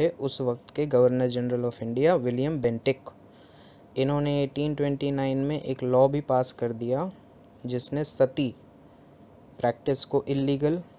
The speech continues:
और पनिशेबल कर दिया।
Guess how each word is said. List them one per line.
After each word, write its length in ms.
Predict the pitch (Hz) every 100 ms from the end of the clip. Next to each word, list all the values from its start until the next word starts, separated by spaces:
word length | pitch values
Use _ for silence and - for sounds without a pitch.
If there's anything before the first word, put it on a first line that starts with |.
| - - -
और 220 | 131 131
पनिशेबल 600 | 131 131 123 135 127 117 113 - - - - - -
कर 140 | 120
दिया। 280 | 110 104